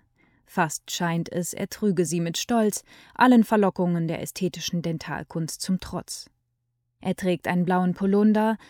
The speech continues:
ein hellblau gestreiftes Hemd mit roter Krawatte, eine helle sportliche Hose, eine Brille. In seinem Büro steht neben der Sitzgruppe ein Regal mit seinen Büchern, auch den internationalen Ausgaben.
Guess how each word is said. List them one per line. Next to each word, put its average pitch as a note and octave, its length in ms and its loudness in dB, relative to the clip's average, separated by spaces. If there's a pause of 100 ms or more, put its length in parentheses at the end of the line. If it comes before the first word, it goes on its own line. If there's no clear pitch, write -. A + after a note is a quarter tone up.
(120)
ein F#3 200 0
hellblau F#3 640 2
gestreiftes F3+ 680 -6
Hemd G3 360 -2
mit E3+ 320 -8
roter E3+ 280 -6
Krawatte, G#3 560 -2 (260)
eine A#3+ 160 4
helle A#3 320 2
sportliche F3 680 -4
Hose, E3+ 480 -2 (180)
eine A3 200 2
Brille. E3 400 -8 (720)
In A#3 160 6
seinem A3+ 300 8
Büro F#3 420 2
steht F#3+ 360 0
neben G#3 360 6
der F3+ 160 0
Sitzgruppe G3+ 680 -4
ein A3 260 0
Regal G#3+ 480 2
mit F#3 180 0
seinen G3 380 0
Büchern, E3 540 -4 (340)
auch F3+ 180 -4
den F#3 200 0
internationalen F3 880 -2
Ausgaben. F3+ 680 -2